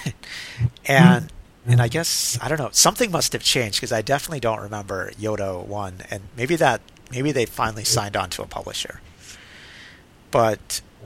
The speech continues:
Speaker 1: um, I think at first they were primarily just that, it was just two people, and they had this little developer thing called Hipster Whale.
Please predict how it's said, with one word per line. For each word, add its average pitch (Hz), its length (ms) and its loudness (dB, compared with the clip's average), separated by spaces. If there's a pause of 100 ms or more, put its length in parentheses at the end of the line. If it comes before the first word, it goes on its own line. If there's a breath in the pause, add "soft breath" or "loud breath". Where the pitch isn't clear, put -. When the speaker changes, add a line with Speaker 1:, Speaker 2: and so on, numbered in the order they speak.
(600)
Speaker 1:
um, 101 400 -2 (1500)
I - 80 -4
think 202 220 -2
at 175 100 2
first - 420 2
they 107 120 0
were 101 200 -2
primarily 98 720 -6
just - 580 -4 (340)
that, - 200 -4 (340)
it 135 80 -2
was 127 120 2
just - 180 2
two 120 140 -2
people, 101 540 -4
and 98 120 -8
they 101 120 -4
had 110 260 -6
this 98 260 -4
little 98 440 -8
developer 101 440 -4
thing 95 200 -8
called 92 240 -6
Hipster 90 340 -4
Whale. 92 360 -8